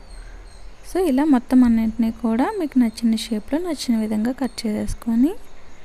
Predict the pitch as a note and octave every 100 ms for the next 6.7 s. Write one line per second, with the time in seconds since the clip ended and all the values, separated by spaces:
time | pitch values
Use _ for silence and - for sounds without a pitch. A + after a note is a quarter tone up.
0 | - - - - - - C4 B3 A3+ A3
1 | G#3+ D4+ E4+ D#4 - A3 G#3+ - - A3+
2 | G#3+ - C#4+ A4+ - - - - - -
3 | - - - - - A3+ A3+ C#4+ B4+ -
4 | - - B3 A3 A3 - B3 A#3 A3 A3
5 | A3 A3 - A3 D4 A#4 - - - -
6 | - - - A#3 A3 A3